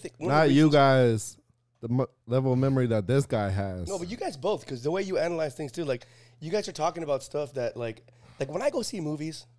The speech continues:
Speaker 1: like, even, even right now, you're breaking this movie down and stuff like that. When I go see movies, I, I enjoy them like anybody else. But if you were to ask me, "Oh, you know, what's the line in that movie?" Remember that? Even if it's the most famous line that comes from the movie, like, I'm not the guy who's remembering that line.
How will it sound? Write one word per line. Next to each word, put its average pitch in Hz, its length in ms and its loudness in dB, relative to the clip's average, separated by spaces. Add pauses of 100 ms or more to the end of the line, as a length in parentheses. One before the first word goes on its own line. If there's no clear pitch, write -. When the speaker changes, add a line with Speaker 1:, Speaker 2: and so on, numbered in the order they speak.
(160)
Speaker 1:
like, 139 140 -6
even, 220 200 -4
even 247 140 -8
right 190 140 2
now, 175 120 -2
you're 135 120 -8
breaking 151 340 -6
this 131 140 -12
movie 147 160 -10
down 143 220 -6
and 143 120 -12
stuff - 160 -16
like 147 120 -14
that. 151 180 -8 (400)
When 147 120 0
I 208 120 2
go 214 140 -2
see 190 200 -10
movies, 143 460 -2 (840)
I, - 140 -6
I 208 100 -4
enjoy 165 360 -4
them 107 200 -12 (160)
like 117 160 -10
anybody 127 260 -10
else. 160 200 -16
But 135 320 -6 (500)
if 135 140 -6
you 220 100 -6
were 226 80 -2
to 208 80 0
ask 175 240 0
me, 151 200 -4
"Oh, 165 400 0
you 160 120 -8
know, 131 360 -2 (160)
what's 165 320 -4
the 170 100 0
line 156 320 0
in 143 80 -6
that 143 160 -4
movie?" 139 200 -6
Remember 156 220 -6
that? 143 300 -8
Even 226 140 -8
if 220 60 -12
it's 233 100 -8
the 226 80 -2
most 202 240 -2
famous 196 320 -4
line 185 160 0
that 160 100 -8
comes 175 200 -6
from 165 100 -8
the 156 60 -2
movie, 160 220 -4
like, 139 160 -4
I'm 214 140 -8
not 285 140 -8
the 208 80 -8
guy 214 100 -2
who's 185 160 -4
remembering 175 300 -4
that 165 120 -4
line. 165 220 -10